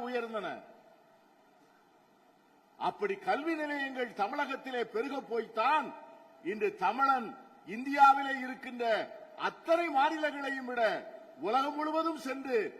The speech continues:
வேலை வாய்ப்புகளை தேடுவது மட்டுமல்ல, அங்கே மிகப்பெரிய நிர்வாகத்தின் பொறுப்பிலே தமிழர்கள் இருக்கிறார்கள் என்று சொன்னால், என் அருமை தலைவன் காமராஜர் போட்ட விதை, அதை தொடர்ந்து வந்த முதலமைச்சர்கள் வளர்த்த வேகம். நான்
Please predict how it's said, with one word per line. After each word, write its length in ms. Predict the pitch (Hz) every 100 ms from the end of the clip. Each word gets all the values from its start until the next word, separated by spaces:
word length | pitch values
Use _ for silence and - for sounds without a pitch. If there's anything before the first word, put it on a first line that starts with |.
| - - 214
வேலை 240 | 311 320 285
வாய்ப்புகளை 500 | 277 - 262 262 247
தேடுவது 400 | 247 269 262 254
மட்டுமல்ல, 400 | 240 254 233 233 214 180 127 - - 120
அங்கே 200 | 175 202 190 185
மிகப்பெரிய 520 | 233 262 - 269 285 269 233 - 165
நிர்வாகத்தின் 720 | 254 247 240 226 226 240 208
பொறுப்பிலே 460 | 180 220 240 226 202 156 - - - 185
தமிழர்கள் 440 | 277 339 311 277
இருக்கிறார்கள் 520 | 262 240 254 233 233
என்று 140 | 220 214 202
சொன்னால், 400 | 196 185 170 127 - - 139
என் 140 | 160 156
அருமை 240 | 190 233 226
தலைவன் 400 | 214 208 190 - 165
காமராஜர் 680 | 214 226 214 202 196 185
போட்ட 220 | 190 185 175
விதை, 260 | 180 190 208 151 - - - 131
அதை 180 | 165 170 -
தொடர்ந்து 400 | 180 233 240 240 220
வந்த 160 | 214 202 180
முதலமைச்சர்கள் 720 | 202 208 202 - 185 185 165
வளர்த்த 300 | 165 190 - 165 147
வேகம். 260 | 135 95 - - -
நான் 180 | 151